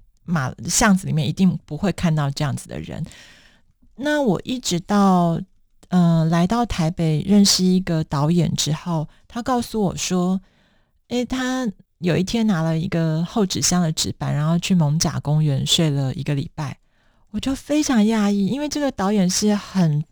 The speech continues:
很有才华，然后甚至他的作品是拿到威尼斯的肯定的。我说，“你，你为什么要到艋舺公园睡？”他说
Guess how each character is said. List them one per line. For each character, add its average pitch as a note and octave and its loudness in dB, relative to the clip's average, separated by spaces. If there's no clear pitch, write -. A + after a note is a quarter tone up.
很 A3 2
有 B3+ 4
才 F3 0
华， E3+ -2
然 E3+ 4
后 G3 6
甚 G#3+ 2
至 G#3+ 6
他 G3+ 6
的 F#3+ 6
作 G#3 4
品 F#3+ 0
是 F#3 4
拿 D#3 0
到 E3 0
威 E3 2
尼 D#3 0
斯 - -6
的 D3 0
肯 F3+ -6
定 E3 -2
的。 - -8
我 C4 -12
说 D#4+ -6
，“你， C#4+ -2
你 G3 4
为 C#4 0
什 C#4+ -2
么 E3+ 4
要 F#3+ 4
到 G#3 0
艋 F3+ 4
舺 F3+ 2
公 D#3+ 0
园 D3+ 4
睡？” D#3 -2
他 G3+ -8
说 F#3+ -2